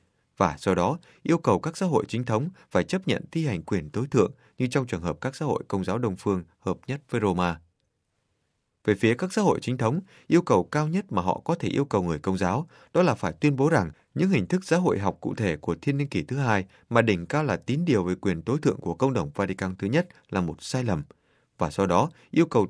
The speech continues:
từ bỏ tất cả các định tín trong ngàn năm thứ hai, bắt đầu từ việc bỏ filioque trong Kinh Thiên Kính, nghĩa là trong câu, "Tôi tin kính Đức Chúa Thánh Thần là Thiên Chúa và là đấng ban sự sống, người bởi Đức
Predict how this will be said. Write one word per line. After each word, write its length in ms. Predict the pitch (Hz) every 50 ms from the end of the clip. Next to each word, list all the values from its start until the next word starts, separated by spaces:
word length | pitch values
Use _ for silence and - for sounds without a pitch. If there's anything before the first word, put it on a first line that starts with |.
| -
từ 140 | - 107 98
bỏ 200 | 92 95 85 80
tất 240 | 78 - 190 190 -
cả 120 | - 82 -
các 120 | - 151
định 180 | 156 135 - - -
tín 200 | - 107 117 143
trong 220 | 147 - 156 151 139
ngàn 220 | 117 82 71 73
năm 160 | 92 92 95
thứ 120 | 92 - 135
hai, 300 | 123 120 101 92 80 78 - _ _ _ _ _ _ _ _ -
bắt 120 | 175 175
đầu 200 | 160 107 92 82 78
từ 100 | - 85
việc 240 | - 87 76 - -
bỏ 180 | 98 80 71 - _ _ _ -
filioque 600 | - 113 101 104 98 98 95 95 - 104 98 90 82 - _ -
trong 180 | - 92 85
Kinh 180 | - - 101 90
Thiên 160 | - 90 87
Kính, 260 | - 92 85 107 151 - - _ - _ _ -
nghĩa 100 | 156 175
là 160 | 185 123 80
trong 200 | 73 - 113 110
câu, 260 | 95 117 110 107 101 - _ _ _ _ _ _ _ _ -
"Tôi 160 | 143 143 135
tin 180 | 135 139 135
kính 220 | 123 - 120 123 143
Đức 160 | 175 175 -
Chúa 160 | - 131 131
Thánh 140 | 127 160 175
Thần 220 | 185 - 101 82
là 200 | 78 82 78 69 -
Thiên 180 | - 113 107 101
Chúa 280 | - - 107 113 156 185 - - _ _
và 80 | - 98
là 180 | 90 85 76 -
đấng 240 | 90 90 104 131 139
ban 180 | 139 127 120 117
sự 140 | - 92
sống, 280 | - - 101 92 107 135 - - _ _ _ _ _
người 140 | - 113 110
bởi 200 | 104 104 92 82
Đức 120 | - 170